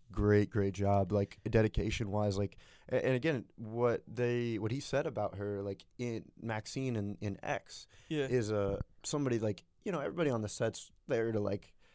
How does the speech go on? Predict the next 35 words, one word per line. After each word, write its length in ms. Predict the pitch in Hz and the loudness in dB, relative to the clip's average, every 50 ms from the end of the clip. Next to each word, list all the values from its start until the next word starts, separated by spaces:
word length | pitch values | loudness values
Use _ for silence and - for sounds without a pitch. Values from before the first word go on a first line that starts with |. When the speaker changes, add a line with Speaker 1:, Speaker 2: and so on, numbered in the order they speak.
| _ _ _ _ - | _ _ _ _ -8
Speaker 1:
you 100 | - 185 | -2 0
know, 120 | 160 127 | 0 2
they 240 | 117 143 143 135 127 | 4 4 4 6 6
all 240 | 120 117 117 120 120 | 6 6 6 6 6
wanna 220 | 113 110 104 104 | 4 2 0 -2
be 120 | 95 101 98 | -4 -4 -6
famous 420 | - - 104 101 98 101 98 - 101 | -6 -4 -4 -2 -2 -2 -4 -6 -6
and 100 | 98 95 | -6 -6
make 160 | 95 92 - | -6 -6 -4
money 260 | 95 95 95 95 95 | -4 -2 -2 -2 0
or 100 | 95 92 | -2 -2
whatever, 280 | 92 95 90 87 87 98 | -2 -2 -4 -4 -4 -4
but 120 | 90 95 92 | -6 -6 -6
she's 300 | - - 175 196 156 107 | -6 -6 -4 -4 -4 -2
really 320 | 107 117 117 110 107 107 | -2 0 0 0 0 -2
there 320 | 98 101 104 107 104 107 95 | 0 0 0 0 0 0 -2
to, 100 | - - | -6 -8
like, 320 | - - - - - - _ _ _ _ _ _ _ _ _ _ _ 110 101 98 - | -10 -12 -12 -12 -20 -20 _ _ _ _ _ _ _ _ _ _ _ -16 -14 -4 2
go 240 | 123 110 104 101 95 | 4 4 6 4 2
for 300 | - - 92 85 80 85 | 0 -4 -6 -6 -6 -6
it. 100 | - - | -4 -2
You 80 | 110 | 0
know, 80 | 107 107 | 0 0
she's 260 | 104 113 127 120 104 | 0 0 0 0 2
Speaker 2:
Yeah. 60 | - | 4
Speaker 1:
got 300 | 117 107 107 107 - - | 4 6 6 6 4 2
the 160 | 104 101 - | -4 -2 -2
X 240 | 104 101 98 - - | -2 -2 -2 -4 -6
factor. 340 | - 104 98 98 98 - 98 | -4 -2 -2 -2 -2 -4 -8
She 220 | - - - 120 | -8 -6 -8 -8
truly 540 | 104 - - - - 117 117 113 113 110 107 | -8 -8 -10 -4 0 0 2 2 2 2 0
believes 400 | 98 95 104 101 98 - - - | 0 0 -2 -4 -4 -6 -8 -10
in 100 | - - | -10 -8
herself. 340 | - - - - - - 139 139 | -6 -6 -4 -4 -4 -6 -6 -10
Speaker 2:
Mm-hmm. 160 | 127 127 135 | -10 -10 -12